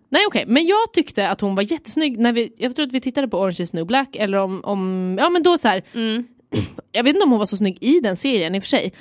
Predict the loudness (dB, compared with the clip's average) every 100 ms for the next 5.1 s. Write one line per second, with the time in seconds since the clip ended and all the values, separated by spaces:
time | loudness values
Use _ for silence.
0 | -12 -4 -4 -2 0 -2 0 -2 -2 -2
1 | -2 0 -2 0 -2 -2 -4 -4 -6 -2
2 | 0 0 -4 -6 -6 -12 -4 -2 0 0
3 | 0 0 0 -2 -4 -4 -2 0 2 4
4 | 4 2 2 2 0 -2 -2 0 0 -2
5 | -10